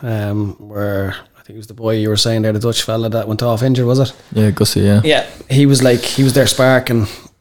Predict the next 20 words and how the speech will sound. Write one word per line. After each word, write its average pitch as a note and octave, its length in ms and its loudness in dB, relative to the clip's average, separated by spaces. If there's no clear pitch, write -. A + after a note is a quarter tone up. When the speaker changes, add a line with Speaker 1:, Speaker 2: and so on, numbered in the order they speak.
Speaker 1:
he, - 640 -6
like, A#2+ 180 2
so A#2 140 0
him C#3+ 200 4
now C3+ 140 4
for B2 120 -2
that B2 140 2
team B2 220 2
would A#2+ 80 2
have A#2 80 0
been, A#2+ 340 2
you're C3 240 2
the C3 60 4
one B2 140 2
that B2 60 2
has A#2+ 140 2
to - 80 -8
make A#2+ 140 0
things A#2+ 220 -2
happen. A2+ 260 -4